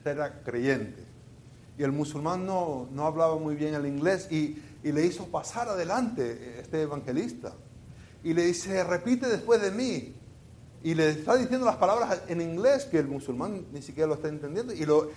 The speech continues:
lo dice y después le da el micrófono y él, pues así como, lo, lo dice también. Y, y, y, y básicamente le, le dijo las palabras de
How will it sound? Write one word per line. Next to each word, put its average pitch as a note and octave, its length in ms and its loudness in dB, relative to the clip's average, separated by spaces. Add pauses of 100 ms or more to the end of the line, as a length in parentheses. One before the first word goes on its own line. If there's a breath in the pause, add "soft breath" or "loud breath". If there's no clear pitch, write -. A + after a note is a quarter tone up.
(120)
lo C#3 180 6
dice B3+ 300 4
y G#3+ 40 0
después F3 240 2
le F3+ 60 4
da F#3 80 6
el F#3 80 4
micrófono F#3 500 4
y C3+ 140 -2
él, D#3 200 -6 (140)
pues D3+ 180 -2
así C#3+ 280 -8
como, - 260 -12 (340 loud breath)
lo, C#3+ 220 0
lo B2+ 120 -2
dice B2+ 220 -4
también. A3+ 580 -6 (760 loud breath)
Y, E3+ 100 2
y, E3+ 640 -4
y, D3 80 -6
y D3 60 -2
básicamente G3 800 2
le, B2+ 260 0
le A2+ 200 -2
dijo F3 340 -2
las E3 140 4
palabras E3+ 640 0
de C3 420 -2